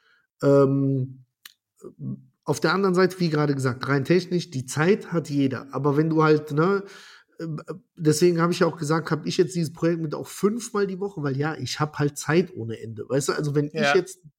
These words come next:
Speaker 1: sagen würde, es scheitert bei mir daran, dass ich die Zeit nicht hab, weil ich muss hier Wäsche machen und kochen und den Kleinen in den Kindergarten bringen und mich um das kümmern und da, dann suche ich nach Ausreden. Ne? Weil ich hab
Speaker 2: Mhm.
Speaker 1: definitiv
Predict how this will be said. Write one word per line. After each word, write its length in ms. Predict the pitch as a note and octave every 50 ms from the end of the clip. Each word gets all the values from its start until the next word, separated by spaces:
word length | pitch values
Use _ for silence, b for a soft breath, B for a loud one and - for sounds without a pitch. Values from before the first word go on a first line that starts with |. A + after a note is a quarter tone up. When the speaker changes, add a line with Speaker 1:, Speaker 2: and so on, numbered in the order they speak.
| _ _
Speaker 1:
sagen 460 | D#3+ C#3+ E3 F3+ G3 F#3+ D#3+ D3 C#3
würde, 320 | C#3 D3 C#3+ E3 G3+ - b b b b b b b b
es 180 | - - - -
scheitert 380 | - D#3+ F#3 F#3+ G3 E3+ -
bei 100 | - D3
mir 200 | D3 C#3+ C#3+ C#3+
daran, 520 | C3+ C3+ C#3+ D#3+ F3 D3+ D3+ D#3 F3 G3 - B B B B B B B _
dass 240 | - C#3 C#3 C#3 -
ich 200 | B2+ - - -
die 140 | C#3+ C#3+
Zeit 300 | C3+ - D3+ D#3 F3 E3+
nicht 160 | - D#3+ - -
hab, 200 | D#3+ C#3 - -
weil 180 | D3+ E3 D#3+
ich 160 | D3 C#3 -
muss 160 | - D#3 D3 -
hier 200 | - D3 C3+ C3+
Wäsche 260 | D#3+ E3 - - E3
machen 320 | D#3+ E3 D#3+ - - D3+
und 140 | C#3+ C#3 C#3+
kochen 420 | - - D#3+ D#3+ - - F3 E3
und 100 | E3+ D#3+
den 140 | D3 C#3+ C#3
Kleinen 320 | B2+ - D3 D3 D3+ D3+ D3+
in 100 | D3 C#3
den 40 |
Kindergarten 640 | C3 - D#3+ E3 F3 E3 D3+ D#3+ E3 E3 - E3+ E3
bringen 260 | D3 D3+ D#3+ E3 D#3+
und 120 | D#3+ D3 C#3+
mich 160 | D3 C#3 C3+
um 140 | D3+ C#3 C3
das 240 | D3 D#3 D3+ - -
kümmern 340 | - - F3 D#3+ D#3+ D#3+
und 220 | D#3+ D3 C#3+ C3 b b b b b b b b b b b b _
da, 100 | B2+ - -
dann 280 | C#3 C3 D3 E3 F#3+ F3
suche 220 | F#3 G3 F#3 F3+
ich 120 | F3 -
nach 140 | - D#3+ C3
Ausreden. 600 | C#3 C3+ D3 D3+ D3 - - B2 G#2+ A2+ A#2+ B2 - _ _ _ _ _ _ _ _ _ _ _ _
Ne? 300 | B2 D3+ G3+ A3 - - _
Weil 200 | - B2+ B2 - -
ich 280 | - G#3 G#3 - -
hab 160 | E3+ D3+ D3+
Speaker 2:
Mhm. 40 | -
Speaker 1:
definitiv 840 | D#3 F3+ F3 - E3+ D#3 - - - - D#3 D#3 D3+ D3+ - -